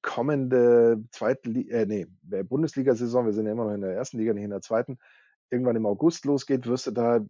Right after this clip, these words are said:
ja, Anfang, Mitte Juli spätestens, äh, einsteigen müssen, wenn's eben dumm läuft. Und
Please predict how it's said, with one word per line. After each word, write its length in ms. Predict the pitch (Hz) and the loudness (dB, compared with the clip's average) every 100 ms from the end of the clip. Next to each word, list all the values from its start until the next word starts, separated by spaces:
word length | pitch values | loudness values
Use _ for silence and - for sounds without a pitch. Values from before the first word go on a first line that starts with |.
| - | -12
ja, 300 | 87 131 131 - _ _ _ _ _ - | -4 -2 -2 -6 _ _ _ _ _ -14
Anfang, 760 | - 139 147 131 131 135 131 127 | -10 -4 0 0 2 0 0 0
Mitte 220 | 135 131 | -2 -2
Juli 380 | 117 131 170 135 | 0 2 2 0
spätestens, 800 | - 131 139 - 135 - - - - | -2 -2 -4 -6 -6 -6 -10 -12 -8
äh, 160 | 117 104 | -4 -4
einsteigen 560 | 127 180 - 110 110 110 | -2 -2 0 0 0 2
müssen, 340 | 123 - 131 | -2 -2 0
wenn's 200 | 120 127 | 0 0
eben 200 | 107 110 | -4 0
dumm 180 | 143 175 | 0 2
läuft. 360 | 104 123 143 | 4 4 0
Und 160 | - 110 | -12 -16